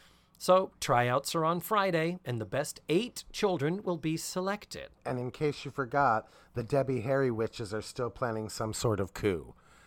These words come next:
Speaker 2: 'cause we cut
Speaker 1: Yeah.
Speaker 2: to them somehow running around trying to figure out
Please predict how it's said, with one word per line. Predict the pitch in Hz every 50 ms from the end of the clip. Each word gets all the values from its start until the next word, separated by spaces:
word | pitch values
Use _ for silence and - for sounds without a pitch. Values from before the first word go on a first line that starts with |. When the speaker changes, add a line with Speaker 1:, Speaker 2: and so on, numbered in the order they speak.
| - _ _ -
Speaker 2:
'cause | - 127 110 - -
we | 110 113 -
cut | 170 143 117 98
Speaker 1:
Yeah. | 76
Speaker 2:
to | - 120 107
them | 90 110 110 107 101 101 98 98 101 - _ _ _ _ _ -
somehow | - - - - 110 104 101 - 101 98 95 95 95 95 87 - - - - - - - - _ _ _ - 180 170 151 - - 113 95
running | 104 104 101 101 95 101
around | 101 92 98 95 95 95 92 92 92 - - -
trying | - - 104 95 92 92
to | 87
figure | - - - 98 82 90 90
out | 85 87 85